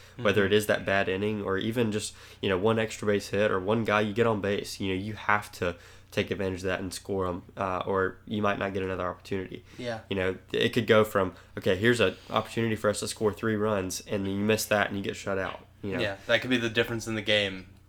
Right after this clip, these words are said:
Speaker 2: One at-bat, two at-bats the entire game, and that, that could be the entire series with two at-bats.
Speaker 1: Yeah.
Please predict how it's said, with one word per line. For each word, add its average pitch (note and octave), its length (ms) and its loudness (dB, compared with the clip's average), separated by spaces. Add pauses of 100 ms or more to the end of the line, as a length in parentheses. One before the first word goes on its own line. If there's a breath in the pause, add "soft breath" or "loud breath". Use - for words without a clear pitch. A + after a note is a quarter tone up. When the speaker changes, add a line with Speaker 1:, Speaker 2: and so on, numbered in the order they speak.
(120)
Speaker 2:
One A2 480 -2
at-bat, G#2+ 540 2
two A#2 260 2
at-bats A#2 540 0
the A#2 100 -4
entire A2+ 380 2
game, A2+ 460 -2
and G2 260 -6 (160)
that, G#2+ 280 -4 (380 loud breath)
that B2+ 200 4
could C3+ 100 -8
be C3 80 2
the A#2 140 2
entire G#2 340 -2
series F#2 600 -8
with G#2 180 -12
two G#2+ 240 -8
at-bats. - 580 -12
Speaker 1:
Yeah. A2+ 160 2